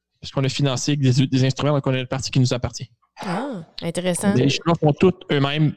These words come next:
Speaker 1: tout seuls, dans leur coin. Donc,
Speaker 2: Donc,
Speaker 1: euh,
Speaker 2: ça veut dire que non.
Speaker 1: Non, exactement.
Speaker 2: D'accord. Hum, intéressant. Bon à savoir, triste, en tout cas, tout ça.
Speaker 1: Ouais.
Speaker 2: Donc là-dessus, messieurs, ça fait le tour des sujets qu'on avait cette semaine. Euh,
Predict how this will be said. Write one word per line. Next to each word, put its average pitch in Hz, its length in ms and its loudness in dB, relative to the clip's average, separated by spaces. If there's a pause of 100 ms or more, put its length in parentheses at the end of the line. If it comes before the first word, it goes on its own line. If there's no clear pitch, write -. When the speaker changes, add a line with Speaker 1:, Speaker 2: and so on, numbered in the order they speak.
(140)
Speaker 1:
tout - 100 0
seuls, 143 260 0
dans 135 100 2
leur 123 160 -2
coin. 127 260 -2
Donc, 120 160 -2
Speaker 2:
Donc, 202 120 6
Speaker 1:
euh, - 20 -2
Speaker 2:
ça 208 100 2
veut 185 100 2
dire 180 180 2
que 175 120 -2
non. 143 180 -4 (680)
Speaker 1:
Non, - 200 -2
exactement. 101 420 -2 (200)
Speaker 2:
D'accord. 180 640 -2 (140)
Hum, 359 60 -2 (480)
intéressant. 214 520 -2 (460)
Bon 208 300 6
à 247 80 6
savoir, 202 460 4
triste, 220 440 -2
en 190 120 -2
tout - 60 -12
cas, 185 100 -2
tout - 100 -8
ça. 214 160 2 (1040)
Speaker 1:
Ouais. 135 320 -4 (460)
Speaker 2:
Donc 226 180 -2
là-dessus, 269 280 2
messieurs, 269 280 0
ça 214 140 -2
fait 202 120 0
le 214 60 -2
tour 277 220 0
des 233 100 -2
sujets 220 280 0
qu'on 208 100 -4
avait 196 200 0
cette 190 220 -4
semaine. 233 640 2
Euh, 185 400 0